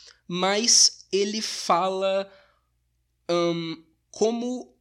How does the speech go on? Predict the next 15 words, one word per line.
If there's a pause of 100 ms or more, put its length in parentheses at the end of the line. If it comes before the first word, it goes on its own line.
(160)
e-,
ele
meio
que
compara
a
Tommy (400)
com (140)
essa, (460)
esse, (140)
tipo,
objetificação
muito
grande (460)
que,